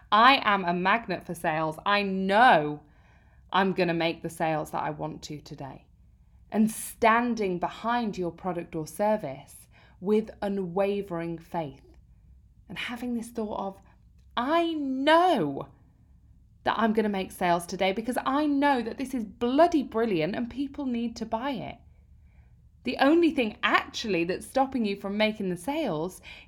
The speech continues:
is people seeing it, is people knowing about the thing that you're selling.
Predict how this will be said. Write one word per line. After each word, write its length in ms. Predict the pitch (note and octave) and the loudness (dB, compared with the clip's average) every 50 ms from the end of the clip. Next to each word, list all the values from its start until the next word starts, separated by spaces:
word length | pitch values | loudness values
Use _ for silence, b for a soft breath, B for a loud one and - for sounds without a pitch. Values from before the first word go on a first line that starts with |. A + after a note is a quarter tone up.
| B B - | B B -4
is 260 | C4+ C4 C4 A#3+ B3+ A#3 - - | -2 -2 -2 -4 -6 -12 -14 -14
people 480 | - - C#4+ D4 C#4+ - D#4 D4+ C#4 | -8 -6 -6 -6 -4 -4 -6 -6 -6
seeing 480 | - - - - B3 C4 C#4 B3 G3 D#3 | -8 -10 -8 -4 -2 -2 -2 -2 -2 -4
it, 180 | C#3 C3+ - | -6 -6 -8
is 100 | G3 - | -10 -12
people 360 | - B3 C#4+ C#4 D4 C#4+ C#4+ B3 | -8 -6 -6 -6 -6 -6 -6 -4
knowing 800 | A3+ A3 G#3+ G#3+ G#3+ A3 A#3 B3+ C4+ B3+ A#3 G#3 F#3+ F#3 F#3+ - | -2 0 2 4 4 6 6 6 4 2 0 0 0 -2 -4 -4
about 560 | - G3+ G3 - - G#3 A3 A#3+ A#3+ A3+ A#3 - | -4 -6 -2 2 2 4 4 4 2 0 -2 -6
the 80 | G#3 | -10
thing 320 | - - - G#3 G#3+ G#3+ G#3+ | -8 -6 -6 -4 -4 -4 -4
that 120 | G3+ - | -6 -6
you're 220 | - F#3+ F#3 F3+ F3 | -6 -4 -4 -6 -8
selling. 640 | - - - A3+ B3+ C4+ G#3+ D3 C3 C3 B2+ - | -8 -6 -4 -2 -2 -2 -2 -4 -4 -8 -12 -16